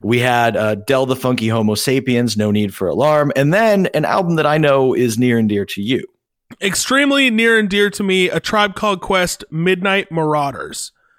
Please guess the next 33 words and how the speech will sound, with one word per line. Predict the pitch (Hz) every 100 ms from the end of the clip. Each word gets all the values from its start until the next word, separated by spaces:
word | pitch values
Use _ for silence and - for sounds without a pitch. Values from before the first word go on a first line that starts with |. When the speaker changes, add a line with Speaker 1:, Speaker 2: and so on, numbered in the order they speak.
| _
Speaker 1:
Yeah. | - 110 131 80
Speaker 2:
Let | 170
me | 226
tell | 226 226 202
you, | 156 113 - _
Midnight | 165 185 220 262
Marauders, | 247 240 233 233 226 226 - - _ _ _ _ _ _ _ _ -
it's, | 196 185 -
it's, | 196 190 180 -
it's | 190 175
definitely | - 240 277 262
one | 240
of | 226
my | 202
favorite, | - 202 214 208 214 202 -
uh, | 170 156
hip | 143 196
hop | - 196 165
albums | 180 190 196 202 180
of | 160
all | 165 165
time. | - 170 180 202 208 - _ _ _
It's | 170 -
got, | 190 180 165
I |
think | 175 226 214
I, | 185 170
I, | 165 165
I've | 156
touched | - 233 -
on | 226 202
its, | 190 - -
its | 175 160 - -